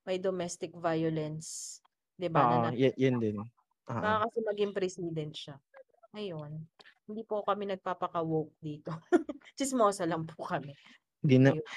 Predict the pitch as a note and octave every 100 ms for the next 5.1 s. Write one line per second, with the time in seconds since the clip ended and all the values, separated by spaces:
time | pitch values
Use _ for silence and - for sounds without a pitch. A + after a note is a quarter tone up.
0 | - - D#3 D#3+ F3 F3 F3 E3+ C3 C3+
1 | C3+ C#3 C3+ C3+ C3+ C#3 C#3+ C#3 C#3 C3+
2 | C3 B2+ C3 E3 D3 C#3+ C3+ C3+ E3+ A3+
3 | C4 - - B2+ A#2+ A2+ A2+ - F3 -
4 | G#2+ A2 G2+ G#2 G#3 F#3 F#2 F#2 G#3 G3+